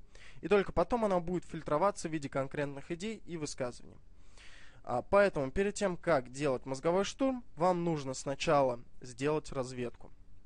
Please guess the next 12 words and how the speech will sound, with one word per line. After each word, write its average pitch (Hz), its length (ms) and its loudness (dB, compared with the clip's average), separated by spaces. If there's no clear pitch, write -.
Что - 240 -6
такое 156 280 -2
разведка? 120 460 -6
Разведка — 190 520 -8
это 208 220 -6
вы 202 180 -4
смотрите 214 560 0
вообще, 185 420 -2
какие 220 500 -8
ниши 196 520 -6
бывают, 196 520 -2
обследуете, 196 800 -6